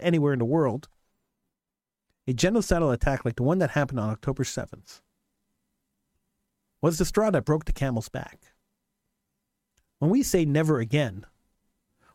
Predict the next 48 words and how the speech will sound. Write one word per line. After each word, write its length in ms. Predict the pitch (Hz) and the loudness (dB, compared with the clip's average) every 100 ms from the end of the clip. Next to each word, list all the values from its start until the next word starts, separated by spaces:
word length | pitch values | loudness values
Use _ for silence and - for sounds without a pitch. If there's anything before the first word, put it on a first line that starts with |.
| - | -2
we're 100 | 185 | 0
not 220 | 254 220 | 2 0
saying 380 | - 160 143 151 | 0 0 2 2
that, 220 | 127 - | 0 0
uh, 140 | 135 123 | 0 2
we're 140 | 143 | 2
gonna 160 | 147 127 | 2 0
remember 300 | 123 139 156 | 0 0 0
the 80 | 123 | -2
Holocaust 680 | 123 123 - 123 120 - | -2 -2 -2 -6 -6 -6
and 120 | 120 | -6
that 160 | 117 - | -6 -6
we're 80 | 120 | -6
just 200 | 117 - | -6 -8
gonna 180 | 117 98 | -10 -12
stop, 460 | - 135 131 - - _ _ _ _ _ _ - | -6 -4 -4 -8 -18 _ _ _ _ _ _ -8
and 100 | 139 | -4
that 100 | 135 | -2
we're 120 | 123 | -2
just 200 | 120 120 | -6 -4
going 140 | 139 127 | -6 -2
to, 220 | 131 131 | 0 2
uh, 140 | 117 | 0
stop 380 | 113 - 151 143 - | -2 0 2 0 -2
people 360 | 139 - 143 | -2 0 0
and 180 | 139 131 | 0 0
gonna 140 | 131 120 | 0 2
remind 300 | 135 156 120 | 2 0 0
people 240 | 127 139 | 0 2
that, 200 | 135 123 | 2 2
you 80 | 131 | 0
know, 140 | 127 123 _ 160 | -2 -6 _ -6
we 120 | 143 | -4
can't 240 | - 143 | -2 -2
allow 240 | 127 127 131 | 0 -2 -2
this 160 | 131 - | -6 -6
to 80 | |
happen 300 | 120 127 - | -8 -8 -6
again. 320 | 139 143 143 156 _ _ _ _ _ _ _ _ _ _ _ _ - | -4 -2 -2 -6 _ _ _ _ _ _ _ _ _ _ _ _ -2
When 140 | 151 | 2
Jews 280 | 143 294 302 | 4 2 2
say 200 | - 139 | 0 2
never 360 | 123 151 151 113 | 2 2 2 0
again, 440 | 110 151 117 117 | 0 0 0 -2
what 160 | 127 160 | -4 0
we 140 | 285 | 0
mean 260 | 180 135 135 | 2 0 -2
is 340 | 139 160 | -2 -2